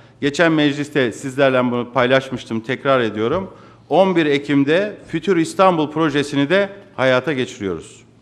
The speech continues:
Dünyanın önde gelen gelecek bilimcilerini bir araya getirip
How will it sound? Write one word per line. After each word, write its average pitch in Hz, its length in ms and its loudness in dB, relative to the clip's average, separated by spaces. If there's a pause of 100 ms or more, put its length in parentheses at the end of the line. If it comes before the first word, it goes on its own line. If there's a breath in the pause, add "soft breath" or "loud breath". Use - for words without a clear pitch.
(720 soft breath)
Dünyanın 170 540 4
önde 165 340 0
gelen 156 320 2
gelecek 170 480 0
bilimcilerini 139 640 0
bir 175 80 0
araya 143 260 4
getirip 131 460 -2